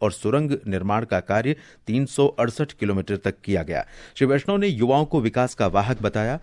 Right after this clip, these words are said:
उन्होंने युवाओं से दो हजार सैंतालीस तक विकसित भारत के दृष्टिकोण में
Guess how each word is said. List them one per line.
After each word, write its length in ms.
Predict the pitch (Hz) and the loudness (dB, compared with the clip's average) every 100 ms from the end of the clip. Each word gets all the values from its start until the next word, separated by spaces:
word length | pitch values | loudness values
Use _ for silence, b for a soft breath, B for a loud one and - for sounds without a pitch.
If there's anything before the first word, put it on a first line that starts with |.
| b | b
उन्होंने 260 | 101 101 101 | -4 0 0
युवाओं 380 | 92 95 101 123 | 0 -2 -2 -4
से 160 | - 127 | -2 -2
दो 160 | 98 | 0
हजार 200 | 95 104 | 0 0
सैंतालीस 520 | 101 95 87 101 117 - | 0 -2 0 -2 -2 -2
तक 240 | 101 135 B B B | -2 -4 B B B
विकसित 480 | 104 - 156 175 104 | 2 2 2 0 0
भारत 360 | 90 113 143 - | 0 2 2 2
के 100 | 110 | 0
दृष्टिकोण 560 | 104 - 117 - 139 | 0 -2 -4 0 0
में 200 | 120 117 | 2 0